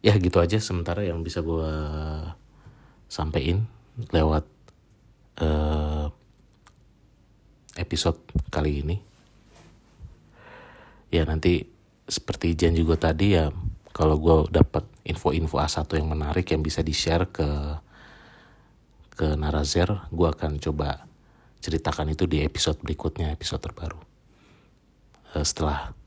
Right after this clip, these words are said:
eh, tag episode ini. Itu aja dari gua. Eh, thank you. Dan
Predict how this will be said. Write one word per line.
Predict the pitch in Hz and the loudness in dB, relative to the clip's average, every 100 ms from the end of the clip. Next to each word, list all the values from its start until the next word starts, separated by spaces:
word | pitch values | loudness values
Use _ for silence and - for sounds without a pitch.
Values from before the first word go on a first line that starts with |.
| _ _ - | _ _ -4
eh, | 80 73 71 73 73 _ _ _ - | -2 -2 -4 -6 -8 _ _ _ -4
tag | 82 | -2
episode | 78 - - - | -2 -6 -6 -8
ini. | 76 - _ _ - - _ _ _ - | -12 -16 _ _ -20 -20 _ _ _ -4
Itu | 90 85 | 2 4
aja | 80 95 - | 4 0 -4
dari | - 80 76 | -2 0 2
gua. | 85 90 92 _ _ _ _ - | 2 0 -2 _ _ _ _ -16
Eh, | - - - - - - - _ _ - | -10 -8 -8 -8 -10 -12 -16 _ _ -6
thank | 78 76 85 | -4 -2 -2
you. | 87 - _ - - _ _ _ | -4 -6 _ -20 -20 _ _ _
Dan | - 76 71 71 71 76 | -12 -8 -8 -8 -10 -10